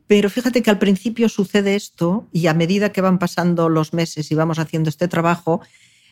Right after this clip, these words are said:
em, se aprende, entre otras muchas cosas, a diferenciar lo personal de lo profesional.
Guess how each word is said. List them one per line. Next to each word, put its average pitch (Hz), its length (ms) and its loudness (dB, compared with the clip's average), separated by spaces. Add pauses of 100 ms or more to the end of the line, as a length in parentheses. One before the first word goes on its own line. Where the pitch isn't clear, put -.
(220)
em, 196 300 4
se - 240 -6
aprende, 240 500 4
entre 214 300 2
otras 190 300 -2
muchas 185 340 2
cosas, 180 480 -4 (340)
a 196 120 4
diferenciar 190 920 2
lo 156 180 0
personal 185 680 2
de 208 80 2
lo 180 140 0
profesional. 147 760 -4